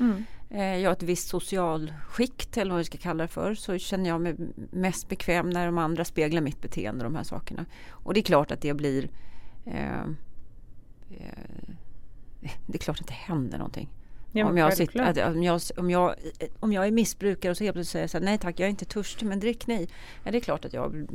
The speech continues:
Speaker 2: liksom, det blir ju, jag platsar inte där längre, helt enkelt. Eh,
Speaker 1: Nej.
Speaker 2: så det där att vara sig själv, det är ju, ehm, egentligen skulle jag säga så här,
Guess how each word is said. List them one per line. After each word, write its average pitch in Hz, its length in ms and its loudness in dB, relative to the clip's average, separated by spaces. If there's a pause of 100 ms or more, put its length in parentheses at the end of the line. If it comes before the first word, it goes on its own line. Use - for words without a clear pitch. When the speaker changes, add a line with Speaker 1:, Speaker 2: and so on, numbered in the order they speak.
Speaker 2:
liksom, 156 360 -4
det 170 120 -4
blir 160 240 0
ju, 147 220 0 (680)
jag 180 300 -2
platsar - 320 -4
inte - 180 0
där - 100 -6
längre, - 360 -8
helt - 260 -8
enkelt. - 380 -6 (440)
Eh, 170 320 -6 (320)
Speaker 1:
Nej. - 180 -2 (380)
Speaker 2:
så - 120 -4
det 233 80 6
där 240 80 10
att 220 80 4
vara 247 260 8
sig 247 140 0
själv, 320 520 4
det 202 160 4
är 269 40 4
ju, 294 220 0 (140)
ehm, 240 580 4 (1700)
egentligen 247 420 4
skulle - 160 4
jag 202 80 6
säga 185 100 -2
så 185 100 2
här, 160 140 2